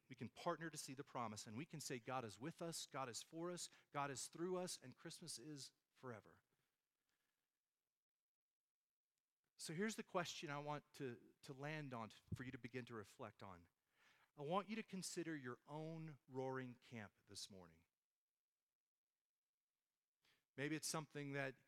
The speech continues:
uh, in the list of things that Lori was reading, s-, a place in your life of joylessness or unreasonableness. Maybe it's something on the news.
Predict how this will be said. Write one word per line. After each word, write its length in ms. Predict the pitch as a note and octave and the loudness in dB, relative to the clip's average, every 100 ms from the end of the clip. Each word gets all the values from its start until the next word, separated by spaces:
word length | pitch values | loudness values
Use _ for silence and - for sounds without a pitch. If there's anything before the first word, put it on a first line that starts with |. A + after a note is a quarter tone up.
| - - | -20 -16
uh, 60 | - C3 C3 | -12 -10 -6
in 140 | D3 | -2
the 40 | C3 | -2
list 380 | C3 D#3 - D#3+ | 2 2 2 -2
of 80 | |
things 400 | - D3+ D3+ C3+ - | -2 0 0 -2 0
that 220 | C#3 C#3 C3 | 0 0 -2
Lori 220 | D3 E3 | -2 -2
was 240 | G2+ F#2+ | -2 -8
reading, 240 | F#2+ F2+ E2 - _ _ | -10 -12 -14 -20 _ _
s-, 200 | - - - _ _ - - | -12 -12 -14 _ _ -16 -14
a 60 | - - | -14 -6
place 420 | F3+ G3 G#3+ - - _ _ - | 0 0 2 0 -2 _ _ -6
in 140 | C3+ | -2
your 160 | C#3+ D#3 | 0 2
life 340 | C3 C3 C3 - _ _ _ _ | 4 4 2 -8 _ _ _ _
of 200 | B2+ A#2 - _ _ - | -4 -4 -8 _ _ -6
joylessness 1000 | B2 C#3 F3 E3+ E3+ - E3+ E3+ - - _ _ _ _ _ | 0 2 2 2 -2 -2 -4 -4 -4 -6 _ _ _ _ _
or 200 | C#3+ C#3+ | 4 4
unreasonableness. 1200 | C3 C3 A#2+ D3 D#3 B2 A2 G2+ F#2 D#2+ - - - - _ _ _ _ _ _ _ _ _ _ _ _ _ _ | 4 0 -2 -2 -2 -4 -4 -4 -6 -8 -10 -10 -12 -18 _ _ _ _ _ _ _ _ _ _ _ _ _ _
Maybe 220 | C3+ E3 | 0 2
it's 100 | F3+ | 2
something 340 | - F3 F3+ E3+ | 0 -2 -4 -4
on 120 | E3+ | -2
the 80 | F3 | -2
news. 500 | G#3 G#3 F#2 - | -2 -2 -4 -10